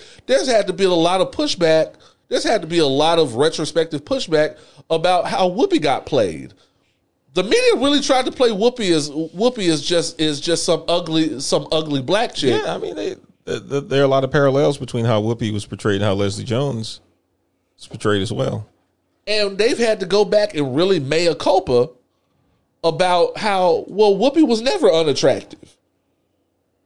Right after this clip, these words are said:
Speaker 1: No more or less than anybody else. Like, Whoopi was, Whoopi was just a regular, she was just a regular person. That's what it was.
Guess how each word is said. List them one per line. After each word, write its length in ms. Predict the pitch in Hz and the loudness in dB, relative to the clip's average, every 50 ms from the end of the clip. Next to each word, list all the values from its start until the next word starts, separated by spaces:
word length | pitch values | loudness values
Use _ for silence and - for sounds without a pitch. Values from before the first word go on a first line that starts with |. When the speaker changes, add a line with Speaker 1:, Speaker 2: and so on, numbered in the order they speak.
| _ _ _ _ _ _ _ _ _ - | _ _ _ _ _ _ _ _ _ -2
Speaker 1:
No 220 | 320 285 262 262 | 0 0 2 4
more 180 | 262 262 254 247 | 6 6 6 6
or 60 | 233 | 6
less 240 | 220 233 233 - - | 4 2 2 0 0
than 140 | 214 208 220 | 2 2 4
anybody 400 | 226 208 202 208 208 196 208 247 | 4 4 4 4 4 4 4 2
else. 240 | 427 427 392 - | 2 0 0 2
Like, 140 | 285 294 294 | 2 2 2
Whoopi 260 | 277 269 339 392 - 330 294 | 2 2 2 2 4 2 0
was, 160 | 269 247 220 208 202 - - - - - | 0 0 -4 -6 -8 -10 -10 -16 -12 -4
Whoopi 300 | - 262 320 - 320 294 | 0 2 2 4 4 2
was 160 | 269 269 254 - | 2 2 0 0
just 160 | 262 247 - | 0 2 2
a 80 | 226 | 0
regular, 460 | 202 165 202 220 233 220 226 220 208 - | 2 2 2 0 0 0 -4 -6 -6 -4
she 160 | - 294 294 | 0 0 0
was 100 | - 254 | 0 0
just 140 | 254 233 240 | -2 -2 -2
a 80 | 214 160 | -2 -2
regular 420 | 127 143 175 185 180 185 175 160 | -2 -2 -2 -2 -2 -4 -4 -4
person. 500 | - - - 254 262 - - 78 67 - | -2 0 0 0 0 -2 -8 -14 -12 -6
That's 240 | 131 165 202 220 - | -2 -2 -2 -2 -2
what 100 | 156 120 | -2 -2
it 80 | 110 110 | -2 -2
was. 460 | 135 190 214 156 110 107 117 120 - | -2 0 0 0 0 -2 -6 -10 -16